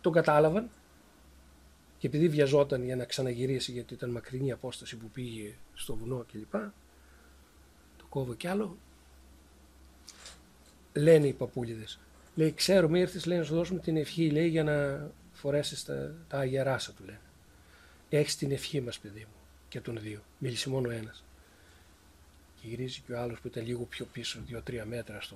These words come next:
πούμε, αλλά χωρ-, με στρατιωτική στολή, αλλά δεν μπορούσε να, ήταν όπως έπαθε ο, ο γέροντας Μακάριος στην Καμάριζα. Πήγε να πιάσει τον Άγιο Νεκτάριο και έκανε έτσι, έχει και βίντεο,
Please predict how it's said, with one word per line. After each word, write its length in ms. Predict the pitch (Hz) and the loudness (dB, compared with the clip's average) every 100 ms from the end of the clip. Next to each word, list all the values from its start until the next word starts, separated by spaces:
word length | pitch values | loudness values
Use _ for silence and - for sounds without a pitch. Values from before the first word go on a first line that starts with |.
| 101 | -16
πούμε, 240 | 113 143 - - - - - - - | -8 -8 -8 -18 -20 -20 -20 -20 -8
αλλά 220 | 131 127 | -6 -6
χωρ-, 380 | 113 - 131 - - 135 | -8 -6 -6 -6 -16 -12
με 60 | 123 | -8
στρατιωτική 560 | - 110 123 117 147 | -8 -6 -8 -6 -4
στολή, 240 | 151 143 185 | -2 2 4
αλλά 160 | 170 | 4
δεν 200 | 170 214 | 6 6
μπορούσε 380 | 175 160 143 147 | 8 6 6 4
να, 240 | 127 127 123 | 0 0 -2
ήταν 300 | 127 160 165 | 2 2 2
όπως 280 | 160 160 | 0 -4
έπαθε 320 | 160 160 156 165 | -2 0 2 2
ο, 40 | |
ο 260 | 151 190 147 | 0 -4 0
γέροντας 340 | 165 160 165 | 2 2 2
Μακάριος 440 | 156 - 175 180 | 2 2 2 2
στην 120 | - 165 | 0 4
Καμάριζα. 500 | 190 196 151 120 - - - | 8 8 8 4 -4 -12 -6
Πήγε 160 | 156 | 0
να 80 | 147 | 2
πιάσει 280 | 139 160 147 | 4 4 4
τον 120 | 156 | 4
Άγιο 220 | 160 151 | 2 4
Νεκτάριο 480 | 135 - 165 190 226 - - - | 0 4 8 8 6 -2 -8 0
και 80 | 208 | 6
έκανε 260 | 202 196 | 12 12
έτσι, 220 | 180 - 143 | 12 10 0
έχει 120 | - | 0
και 120 | 147 | 2
βίντεο, 360 | 151 156 131 | 6 8 6